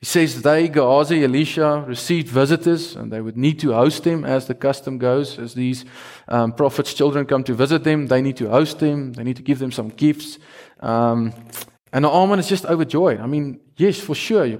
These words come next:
God changed my life. I mean, at least I can give you something." And he gave him pieces of clothes, a little bit of silver. And a-, as Gehazi gets home in verse twenty-five, he bumps into Elisha and he asks him,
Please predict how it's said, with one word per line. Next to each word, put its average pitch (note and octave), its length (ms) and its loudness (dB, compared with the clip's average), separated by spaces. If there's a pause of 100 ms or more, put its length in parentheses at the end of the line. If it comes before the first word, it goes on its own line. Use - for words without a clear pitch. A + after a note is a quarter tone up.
(180)
God C#3 400 0
changed D3+ 320 -2
my C3+ 160 2
life. B2 480 -2 (420)
I - 60 -10
mean, C3+ 160 -2
at B2+ 100 0
least C3 380 -2
I B2 100 -2
can B2 180 -6
give B2 280 -2
you B2 120 -4
something." B2 600 -6 (400)
And A2+ 100 -4
he A#2 60 -2
gave C#3 340 2
him D3 640 -4
pieces C#3 320 -10
of B2 160 -8
clothes, D3+ 460 4
a - 20 -8
little C3 220 -2
bit C3+ 100 0
of B2 100 -2
silver. D#3+ 560 0 (760)
And B2+ 120 -4
a-, G#3+ 400 4
as A3 280 2
Gehazi D#3 400 2
gets D3 240 -2
home C3+ 240 0
in C3 100 -2
verse B2 240 0
twenty-five, A#2+ 800 -2
he A#2+ 100 -2
bumps C3 340 2
into D3 240 -2
Elisha A#2+ 440 -2
and A2 120 -6
he A2 80 -8
asks A#2 300 -6
him, G#2+ 200 -12